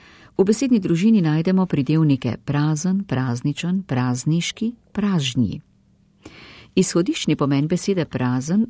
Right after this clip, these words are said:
je dela prost. Praznik je torej dela prost dan. Praznovati pa pomeni ne delati,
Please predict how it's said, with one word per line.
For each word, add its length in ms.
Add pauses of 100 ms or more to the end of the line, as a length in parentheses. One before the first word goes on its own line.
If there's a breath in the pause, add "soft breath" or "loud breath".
(120)
je 300 (260)
dela 320
prost. 400 (680)
Praznik 580 (100)
je 120
torej 380
dela 260
prost 340
dan. 260 (380)
Praznovati 600
pa 120
pomeni 480 (180)
ne 220
delati, 480